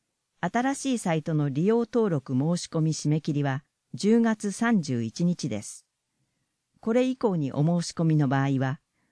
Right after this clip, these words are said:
新しいサイト公開後の掲載になる場合があります。問い合わせ、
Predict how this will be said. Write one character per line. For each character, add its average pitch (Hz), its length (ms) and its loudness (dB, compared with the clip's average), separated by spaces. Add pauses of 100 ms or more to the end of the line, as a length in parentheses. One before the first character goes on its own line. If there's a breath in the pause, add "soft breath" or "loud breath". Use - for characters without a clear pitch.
(140)
新 226 380 0
し 254 180 -2
い 202 40 -2
サ 160 160 0
イ 151 100 -2
ト 147 140 -2
公 196 260 0
開 208 280 -2
後 190 160 0
の 147 220 0
掲 156 200 2
載 151 260 0
に 151 100 2
な 147 160 0
る 120 140 -4
場 127 160 0
合 127 100 0
が 120 160 -2
あ 117 80 -2
り 117 120 -4
ま 113 120 -6
す。 - 320 -14 (1200)
問 185 220 0
い 190 40 2
合 175 60 0
わ 170 140 -2
せ、 - 240 -6